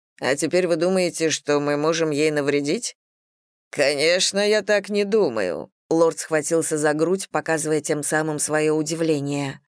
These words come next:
«Но вы хоть представляете, как оскорбится король, когда придёт сюда и увидит вас в одной комнате с принцессой, да ещё и на одной кровати? Меня могут высечь за это, а я просто хочу помочь».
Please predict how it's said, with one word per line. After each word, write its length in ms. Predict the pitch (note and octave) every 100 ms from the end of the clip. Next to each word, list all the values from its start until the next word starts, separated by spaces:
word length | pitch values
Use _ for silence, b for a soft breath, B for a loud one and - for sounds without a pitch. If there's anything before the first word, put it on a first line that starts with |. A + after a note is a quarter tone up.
| _ _ _ _ -
«Но 280 | D3+ E3
вы 140 | F3+ G3+
хоть 260 | F#3 F#3
представляете, 880 | F3+ F#3 - F3 F3 F3 G#3 A#3+ C#4+
как 220 | B3 D#3+ D3+
оскорбится 680 | D#3 - D#3+ D#3 E3 -
король, 380 | D#3 D3+ D3+ E3+
когда 320 | F#3+ A3+ E3
придёт 460 | C#3 D3+ C#3 D#3 D#3+
сюда 340 | - G3+ G3+
и 140 | G3 D#3+
увидит 400 | D#3 D#3+ D#3+ D3
вас 300 | D3 E3 D#3
в 60 |
одной 300 | D#3+ D3 D3+
комнате 560 | C3+ D3+ E3 F3 D#3+ D#3+
с 60 | -
принцессой, 880 | D#3 C#3 - D3 D3+ - A3 A3 - _ -
да 160 | C#3+ D3+
ещё 340 | D3+ - D#3
и 120 | D#3+
на 200 | E3+ F3+
одной 300 | F3+ F3+ G3+ G3
кровати? 720 | A#3 A#3 F#3 G2 - - - _ _ _ _ -
Меня 400 | C#3+ D3 E3+ F#3
могут 360 | G3 G3 G3+
высечь 540 | F3+ F3 A3+ A#3+ C4 F#3
за 140 | D#3
это, 460 | D3+ C3+ - B2 C3
а 20 |
я 200 | D3+ E3
просто 460 | E3 E3+ F#3 - G3+
хочу 460 | - D#3 - D3+
помочь». 680 | - F3+ F#3+ G#3+ - - -